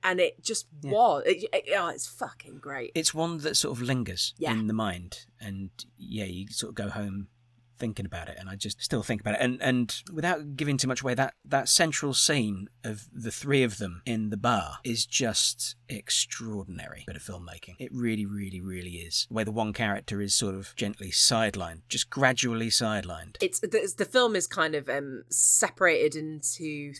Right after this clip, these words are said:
Speaker 1: three chunks that are twelve years apart. It, it lets you fill the gaps in. It doesn't,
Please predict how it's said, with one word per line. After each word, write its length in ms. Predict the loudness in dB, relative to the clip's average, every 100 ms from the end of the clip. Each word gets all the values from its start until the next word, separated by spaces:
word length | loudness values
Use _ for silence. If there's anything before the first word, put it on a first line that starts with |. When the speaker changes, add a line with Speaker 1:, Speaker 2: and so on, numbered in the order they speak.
| -16 -20 -20 -14
Speaker 1:
three 640 | 0 2 2 2 0 -4 -4
chunks 440 | 2 2 0 -4
that 140 | -2
are 20 | -4
twelve 320 | -2 0 0
years 220 | -4 -4
apart. 460 | -6 -4 -2 -2 2
It, 160 | 2 4
it 200 | 2 2
lets 680 | -2 -2 4 6 6 2 -2
you 100 | -2
fill 320 | -2 0 0
the 120 | 2
gaps 480 | 10 10 8 0 0
in. 260 | 0 -6 -2
It 220 | -2 0
doesn't, 320 | 0 0 -2